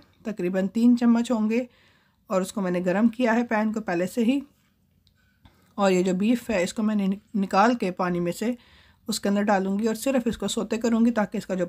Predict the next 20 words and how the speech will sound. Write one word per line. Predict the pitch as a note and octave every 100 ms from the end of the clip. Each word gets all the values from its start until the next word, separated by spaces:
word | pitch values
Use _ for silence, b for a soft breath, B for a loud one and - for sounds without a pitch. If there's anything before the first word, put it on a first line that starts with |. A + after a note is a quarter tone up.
| -
पानी | F#3+ G#3+
है | A#3 A3
वो | F#3
बिल्कुल | F3 - A#3+ B3 b b b b b
ड्राई | F#3 F#3+ E3+
हो | E3+
जाए। | D#3+ D#3 - _ _ _ _ _ _ _ _ _ _ _ _ -
ये |
आप | E3
देख | E3+ F3+ -
सकते | A#3+ -
हैं | A#3 A#3+
यहाँ | A#3 A3
पे, | A#3+ D4 _ _ _ _ _ _ _ _ _ _ _ _ _ _ _ _ _ _ _ _ _ -
इसको | - A#3
सिर्फ | C4 B3+
मैंने | A#3 F3 A3
सोते | - F3+ F#3+
करना | A3 A#3+ B3
है | C4